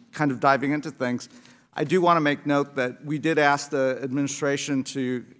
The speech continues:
come up and, and brief us, and unfortunately, they, um, did not send folks. And, you know, this isn't a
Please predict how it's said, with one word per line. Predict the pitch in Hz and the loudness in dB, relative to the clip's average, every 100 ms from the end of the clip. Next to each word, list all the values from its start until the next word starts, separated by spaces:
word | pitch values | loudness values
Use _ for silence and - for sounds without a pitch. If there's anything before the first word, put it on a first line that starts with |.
| _ | _
come | 160 151 | -2 2
up | 139 143 | 2 2
and, | 131 - | -2 -2
and | 139 120 | -4 -4
brief | 131 143 135 | -4 -4 -2
us, | 131 123 - - _ _ _ - - | -2 -2 -8 -18 _ _ _ -20 -10
and | 139 143 139 127 95 - - 170 | -4 -2 -2 -4 -6 -20 -12 -6
unfortunately, | 156 170 165 - 151 139 | -4 0 0 0 -2 -2
they, | 104 92 139 139 120 101 - 117 | -4 -6 -4 -4 -4 -12 -16 -10
um, | 123 117 | -8 -6
did | 135 | -4
not | 131 143 139 | 0 0 0
send | - 123 107 | -6 -6 -6
folks. | - 117 113 - | -6 -6 -6 -8
And, | 123 113 - - | -6 -8 -10 -6
you | 127 | -6
know, | 120 - _ _ _ _ _ - | -6 -14 _ _ _ _ _ -2
this | 160 - | 0 2
isn't | 185 147 165 143 | 2 2 0 2
a | 135 131 127 - | 0 2 2 -2